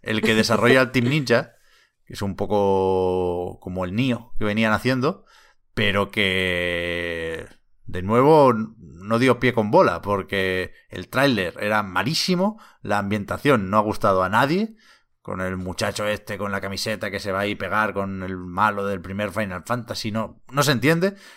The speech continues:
y encima quisieron publicar una demo que no va. <laughs> Con lo cual, <laughs> no fue su día, no fue su día. Un desastre, pero no sé, aún así, tú decías que, que tienes ánimos, Marta, de comentar dos cosas del P C Gaming Show.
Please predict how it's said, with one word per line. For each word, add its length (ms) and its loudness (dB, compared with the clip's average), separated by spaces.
y 120 -4
encima 360 2
quisieron 340 2
publicar 340 4
una 140 6
demo 260 4
que 100 0
no 100 2
va. 400 0
<laughs> 2000 -8
Con 200 0
lo 120 2
cual, 220 4
<laughs> 840 -6
no 140 -10
fue 140 -2
su 140 -6
día, 240 2
no 100 -8
fue 120 -2
su 100 -8
día. 260 -6
Un 140 -2
desastre, 560 4
pero 1120 4
no 80 -4
sé, 120 -2
aún 120 2
así, 460 -2
tú 240 -4
decías 320 0
que, 140 -2
que 220 -6
tienes 400 0
ánimos, 420 -2
Marta, 240 2
de 60 0
comentar 420 2
dos 160 2
cosas 380 2
del 300 2
P 120 -2
C 100 2
Gaming 220 -2
Show. 320 -4